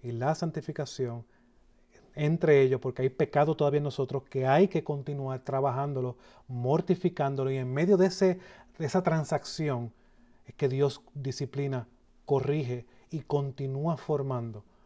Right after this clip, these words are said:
la imagen de su Hijo. Versículo once nos recuerda una realidad de, de Hebreos, no ha salido de Hebreos todavía,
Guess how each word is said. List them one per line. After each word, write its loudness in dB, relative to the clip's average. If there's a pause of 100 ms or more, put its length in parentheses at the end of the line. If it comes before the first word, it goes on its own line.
la -2
imagen -6 (300)
de -6
su -12
Hijo. -14 (2500)
Versículo 12
once 10
nos 4
recuerda 8
una 2
realidad 2 (880)
de, -2 (220)
de -6
Hebreos, 2
no -2
ha -4
salido 4
de 2
Hebreos 2
todavía, -2